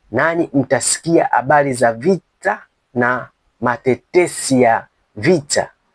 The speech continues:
Angalieni, msitishwe, maana hayo hayana budi kutokea,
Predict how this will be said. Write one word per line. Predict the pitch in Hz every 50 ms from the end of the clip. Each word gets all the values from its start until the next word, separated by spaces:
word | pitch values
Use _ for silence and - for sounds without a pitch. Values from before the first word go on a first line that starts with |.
| _ _ _ _
Angalieni, | - 107 123 120 127 131 127 127 131 143 165 175 165 143 127 107 95 - _ _ _ _ _ _ _ _ _ _ _ _ _ _ _ _ _ _ _ _
msitishwe, | - 127 123 - - - - 135 123 - - _ _ _ 185 202 190 - - - - 127 107
maana | 98 101 110 123 139 160 175 165 147 139 117 104 - - _ _ _
hayo | - 123 135 139 139 143 139 -
hayana | - 113 120 123 135 131 127 120 117
budi | 135 147 147 147 139 123 120 117 135 147 - _ _ _ _ _ _ _ _ _ _ _ _
kutokea, | _ - 113 - - - 117 107 - _ _ - 139 143 139 131 123 110 - -